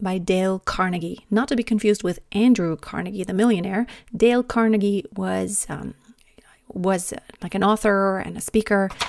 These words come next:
He helped people be more confident and speak to where you can convince people. Uh, he also wrote the book, How to Win Friends and Influence People. It's just a very popular book.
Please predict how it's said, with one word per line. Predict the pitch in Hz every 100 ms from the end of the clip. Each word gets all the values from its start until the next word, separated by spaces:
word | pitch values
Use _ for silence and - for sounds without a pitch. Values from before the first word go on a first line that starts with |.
| -
He | -
helped | 190 196 -
people | 196 - 175
be | 175 190
more | 202 196
confident | 208 196 - 185 185 185 180
and | 175 165 202
speak | - - 214 208 - - - - _ _ _ _ 277 _ -
to | 220
where | 190 185 180 180
you | 185
can | 190 180
convince | 175 220 285
people. | - 185 180 180 214
Uh, | 180 180
he | 185 254
also | 254 233
wrote | 214 202
the | 185
book, | 190 185
How | 220 208 196
to | 190
Win | 185 180
Friends | - 190 190 190
and | 180
Influence | 185 - 185 170
People. | - 196 277
It's | 240
just | 269
a | 220
very | 214 190
popular | 196 196 175
book. | 170 185 -